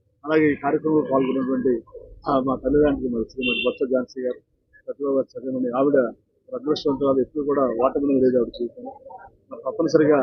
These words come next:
ఆవిడ ఈ రెండు ఓట్లు కూడా వస్తాయి. ఒక ఓటు ఎమ్మెల్యేగా అవంతి శ్రీనివాసరావు ఫ్యాన్ గుర్తు నాకు, ఇంకొక ఓటు ఎంపీ అభ్యర్థిగా శ్రీమతి బొత్స ఝాన్సీ గారికి.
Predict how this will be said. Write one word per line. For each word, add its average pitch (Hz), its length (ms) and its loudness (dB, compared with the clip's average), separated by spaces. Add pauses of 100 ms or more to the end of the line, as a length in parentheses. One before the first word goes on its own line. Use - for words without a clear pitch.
(140)
ఆవిడ 139 180 4 (500)
ఈ 123 80 -2
రెండు 123 360 -2
ఓట్లు 160 240 4
కూడా 143 120 2
వస్తాయి. - 280 -2 (420)
ఒక 123 80 -8
ఓటు 151 380 4 (500)
ఎమ్మెల్యేగా 151 360 4
అవంతి 135 280 2
శ్రీనివాసరావు 131 360 -6
ఫ్యాన్ 127 300 -4
గుర్తు 123 200 -8
నాకు, 117 280 -10 (500)
ఇంకొక 143 180 -4
ఓటు 156 280 6
ఎంపీ 131 360 2
అభ్యర్థిగా 135 340 4
శ్రీమతి 120 300 -4
బొత్స 120 180 -2 (140)
ఝాన్సీ 127 320 -4
గారికి. 120 280 -10